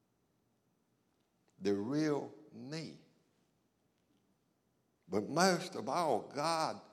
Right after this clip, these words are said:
knows me. The real me. He knows each and every one in this room. And if he knows me, he knows the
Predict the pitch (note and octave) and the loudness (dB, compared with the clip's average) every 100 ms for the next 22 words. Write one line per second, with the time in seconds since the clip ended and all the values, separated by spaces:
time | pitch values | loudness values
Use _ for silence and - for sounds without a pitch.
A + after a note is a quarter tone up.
0 | - _ _ G2 A2+ G#2+ G2+ F2+ - - | -20 _ _ -4 0 2 0 -4 -10 -18
1 | F2+ F#2+ D#2+ B2+ - _ _ _ _ _ | -12 -10 -8 -12 -18 _ _ _ _ _
2 | _ _ _ _ _ _ _ _ _ _ | _ _ _ _ _ _ _ _ _ _
3 | _ - G#2 G2 A#2+ B2 A2 - - - | _ -6 -2 0 4 4 4 0 -10 -20
4 | - F#2+ G#2+ F#2+ - - - _ _ _ | -10 -4 -2 -2 -6 -16 -20 _ _ _
5 | _ _ _ _ _ _ _ _ _ _ | _ _ _ _ _ _ _ _ _ _
6 | _ _ _ C#3 C3 C3 B2 A2 - C3 | _ _ _ -10 -2 0 0 -2 -2 -4
7 | - A2+ A#2+ A2+ A2 A2+ A2 G#2 G#2 G2 | -4 -8 -6 -4 -4 -4 -4 -6 -6 -10
8 | - C3 B2+ A2 - - _ _ _ _ | -10 -10 -10 -10 -16 -20 _ _ _ _
9 | _ _ _ _ _ _ _ - G2+ G2+ | _ _ _ _ _ _ _ -8 -6 -6
10 | - G3 G3+ F3 A2 G2 F2+ F#2+ F2 E2 | -6 -6 -4 -2 -2 -2 -6 -10 -12 -12
11 | D#2+ - _ _ _ _ _ _ - C3 | -14 -18 _ _ _ _ _ _ -8 -6
12 | B2 A#2+ A#2 G#2 - | 0 0 0 -6 -10